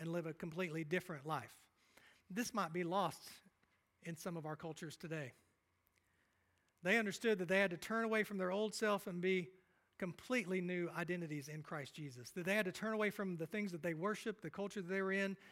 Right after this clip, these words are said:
to worship Christ and him alone. Tim Keller says, "Each culture is dominated by its own set of idols.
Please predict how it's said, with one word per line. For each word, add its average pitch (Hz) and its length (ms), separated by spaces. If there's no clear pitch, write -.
to 175 100
worship 160 300
Christ 160 400
and 147 80
him 151 140
alone. 131 320
Tim 240 160
Keller 208 220
says, 180 340
"Each 254 340
culture - 460
is 185 240
dominated 147 720
by 156 180
its 156 200
own 196 260
set 175 240
of 151 140
idols. 127 640